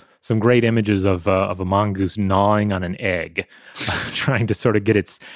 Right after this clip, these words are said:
its, its horrible little, uh, <laughs> mouth around the egg. And, uh, I don't know, it might, it,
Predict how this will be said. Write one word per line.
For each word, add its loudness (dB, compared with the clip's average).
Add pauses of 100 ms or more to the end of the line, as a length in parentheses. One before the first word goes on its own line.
(160)
its, -4 (280)
its 0
horrible 2
little, 2
uh, 2 (380)
<laughs> -18
mouth 0
around 2
the 0
egg. 0 (280)
And, 2
uh, 2
I 2
don't 0
know, 2
it -2
might, 0
it, -2